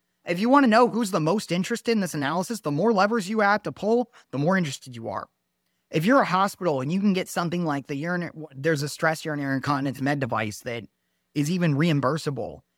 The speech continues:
and it reduces outcomes of stress incontinence, like, negatively so much, but they're kind of expensive. But if you're a hospital, you don't care. Or even an F M R I machine.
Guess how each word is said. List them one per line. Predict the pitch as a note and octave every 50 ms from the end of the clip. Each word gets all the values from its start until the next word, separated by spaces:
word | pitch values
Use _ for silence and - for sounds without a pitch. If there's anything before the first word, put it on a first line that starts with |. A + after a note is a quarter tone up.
| _ _
and | - D#3 E3
it | -
reduces | E3+ E3+ D3+ C3 E3+ G3 - - E3 C3+
outcomes | C#3 D#3+ E3 - - - C#3+ C3 B2+ A#2+ - - - - _ -
of | D3 C#3+
stress | - - - D#3 D#3 -
incontinence, | E3+ F3+ C3+ C3+ A#2 A2+ A#2 B2 A#2 A2 - -
like, | B2+ A#2+ -
negatively | C3 C#3 D3+ D#3 D#3+ C#3+ A#2+ B2 A#2+ A#2
so | - - - G3 F3+ E3 C#3+
much, | C#3+ E3+ F3+ B2+ G2+ - - - _ _ _ _ _
but | - A#3
they're | B3 C#4
kind | C4 D4 D4+ D4
of | C4
expensive. | A#3 G3 - - - D#4 G#3+ F3+ D3
But | G3+
if | B3 C4
you're | D#4 C#4 G#3
a | D#3
hospital, | G3 B3+ D4 - - - E3 D3+ D3 D#3 F#3 - _ _ _ -
you | F3 B3+
don't | G#4 A#4 -
care. | - - - - - C3+ F3+ G#3 - _ _ _ _ _ _ _ _ _ _ _ _ _ _ _ _ _ _
Or | - C4+
even | D4+ D#4+ D#4 C#4
an | C4
F | B3 B3 B3+ - A#3+
M | A3+ G3+
R | E3+ D#3
I | F#3 C4
machine. | C#4 G#3 B2 - - A#2 G2 D2+ - - -